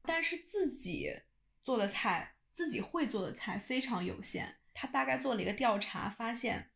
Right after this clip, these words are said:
左一，你猜啊，英国人平均每个人会做多少道菜？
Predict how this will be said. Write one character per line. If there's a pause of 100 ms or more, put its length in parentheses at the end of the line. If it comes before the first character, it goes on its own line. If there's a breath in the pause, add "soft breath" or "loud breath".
(520 loud breath)
左
一，
你
猜
啊， (280 loud breath)
英
国
人
平
均
每
个
人
会
做
多
少
道
菜？